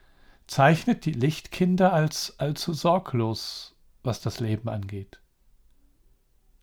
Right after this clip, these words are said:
Der ungerechte Mammon ist wie eine Einübung, sich der Welt zu stellen, gerade in ihrer Abgründigkeit.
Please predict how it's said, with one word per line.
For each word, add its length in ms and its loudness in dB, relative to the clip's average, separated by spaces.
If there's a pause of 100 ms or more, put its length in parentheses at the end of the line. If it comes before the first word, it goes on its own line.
(560)
Der 160 -8
ungerechte 720 0
Mammon 580 0 (920)
ist 640 -6 (100)
wie 180 0
eine 300 4
Einübung, 840 2 (680)
sich 240 2
der 220 4
Welt 200 4
zu 140 -6
stellen, 680 -2 (1080)
gerade 420 0
in 100 0
ihrer 240 -2
Abgründigkeit. 960 -10